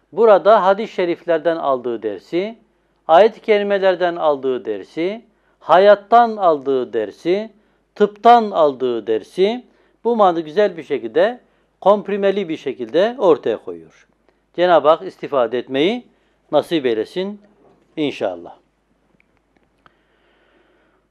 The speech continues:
Dokuzuncu nükte, Bismillahirrahmanirrahim. Evhum kailun.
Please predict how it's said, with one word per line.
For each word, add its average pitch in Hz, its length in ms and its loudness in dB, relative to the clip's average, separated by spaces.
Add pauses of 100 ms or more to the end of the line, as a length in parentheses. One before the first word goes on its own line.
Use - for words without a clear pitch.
(360)
Dokuzuncu 220 460 0
nükte, 226 380 0
Bismillahirrahmanirrahim. 190 1600 2
Evhum 214 520 2
kailun. 175 880 0